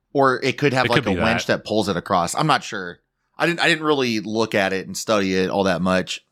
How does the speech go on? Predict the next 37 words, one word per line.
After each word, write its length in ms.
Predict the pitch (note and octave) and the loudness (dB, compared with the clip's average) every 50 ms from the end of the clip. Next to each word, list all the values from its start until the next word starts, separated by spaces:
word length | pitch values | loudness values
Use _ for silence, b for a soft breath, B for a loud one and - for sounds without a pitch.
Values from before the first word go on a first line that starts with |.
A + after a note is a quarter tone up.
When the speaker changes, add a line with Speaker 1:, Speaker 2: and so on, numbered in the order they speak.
| _ _ - | _ _ -4
Speaker 2:
It 60 | C3+ | -2
was 140 | D3+ D#3+ C#3 | -2 0 0
interesting. 380 | A#2 A2 G#2+ - F#2 G2 E2+ F#2+ | -2 -2 -2 -2 -4 -2 0 0
I, 180 | A2+ C3 C3 G2 | 2 2 2 0
I 140 | A2+ C3+ C#3 | 0 0 0
would 220 | C3+ C#3 B2 G2+ - | 0 0 -2 -2 -2
personally 500 | - B2 A#2 A2 - - A2+ G#2+ G2+ F#2+ | -2 -2 -2 -2 -4 -4 -2 -2 -2 -2
probably 380 | - A2+ G#2 G2+ F#2+ F#2+ F#2 | -2 -2 -2 0 -2 -2 -2
not 300 | F2+ F#2 F2+ F2+ F#2 - - | -2 -2 -2 -2 -2 -4 -4
pay 180 | - F#2 F2+ F2 | -4 -4 -4 -4
for 300 | - - E2+ F2 E2+ E2+ | -6 -6 -4 -4 -2 -4
it 120 | E2+ E2+ - | -4 -6 -6
just 260 | - F#2 E2+ - - | -6 -6 -6 -6 -8
because 600 | - - - - F2 E2+ E2 D#2+ D#2 - - - b b b b b | -10 -8 -6 -4 -4 -2 -4 -4 -6 -10 -12 -16 b b b b b
it 40 | |
does 160 | G2+ F#2 E2+ - | -6 -6 -4 -2
not 320 | A2 G2 F#2 F#2 F2+ F2 | -2 -2 -2 -4 -4 -4
look 380 | F#2 F2+ F2 E2+ D#2+ - - - - _ _ _ _ _ _ - | -4 -2 -2 -2 -4 -6 -12 -20 -20 _ _ _ _ _ _ -2
Speaker 1:
Yeah. 420 | A#2 A2+ G#2+ G2 F#2+ G2 G2 F#2+ - _ _ _ _ _ _ - | 0 2 2 2 2 0 -2 -2 -6 _ _ _ _ _ _ -4
Speaker 2:
It, 180 | - C#3 C#3 B2 | -2 -2 0 -2
it's 120 | C3 - | -4 -4
kinda 240 | - - D3+ E3 E3 | -2 -2 0 0 0
like 300 | D#3 C#3 B2 A2+ G#2+ - - | 0 0 0 -2 -2 -2 -2
there's 240 | A2+ G#2+ G2+ F2+ | -2 0 0 0
a, 220 | G2 F#2+ F2+ F2+ F2+ | 0 0 0 0 -2
there's 200 | - F#2 G2 F#2 | -2 -2 -2 -2
a 60 | F2+ | -2
roller 380 | E2 F#2 G#2 A2+ A#2 A2+ G#2 F#2 | 0 0 0 0 2 0 0 -2
coaster 640 | - - G2+ F2+ E2+ E2 - - F#2 F2 E2+ E2+ F2 - | -2 -2 -2 -2 -2 -4 -6 -6 -4 -4 -2 -4 -4 -4
at, 420 | - G2 F#2+ F2+ F2 F2 F2 F2 - | -2 -2 0 0 0 -2 -4 -4 -4
uh, 500 | G2 F#2+ F2+ F2 F2 E2+ E2+ E2 F2 F2+ - _ _ _ - | -4 -2 -2 -2 -2 -2 -4 -4 -6 -8 -10 _ _ _ -6
I 60 | - G2 | -6 -4
think 260 | - A2 G#2 - - | -2 -4 -4 -4 -4
New 160 | G#2+ G#2 G#2 G2 | -4 -2 -2 -2
York, 420 | F2+ F#2+ F#2+ F#2+ G2+ G2+ - - | 0 -2 0 0 -2 -2 -4 -4
New 100 | G#2+ F#2 | -4 -2
York, 520 | F2+ F2+ F2 F2+ F#2 G#2+ A2+ - - - | -2 -2 -2 -2 -2 -4 -4 -8 -12 -20